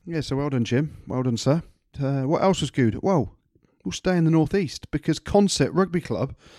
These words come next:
uh, wanted a shout out. They've won all twenty-two of their games this season and were gutted that they couldn't finish the last four games of the campaign.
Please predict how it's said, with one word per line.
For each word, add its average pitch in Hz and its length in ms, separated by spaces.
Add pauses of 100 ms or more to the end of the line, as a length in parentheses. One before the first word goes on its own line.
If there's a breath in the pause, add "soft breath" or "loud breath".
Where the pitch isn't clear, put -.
(360 soft breath)
uh, 139 320
wanted 139 280
a - 20
shout 120 300
out. 135 160
They've 165 160
won 160 160
all 170 180
twenty-two 160 720
of 120 80
their 139 160
games 117 420
this 131 140
season 123 520
and 123 140
were 127 80
gutted 131 380
that 120 100
they 120 80
couldn't 139 300
finish 127 400
the 117 100
last 123 280
four 123 200
games 101 400
of 113 140
the 110 60
campaign. 104 600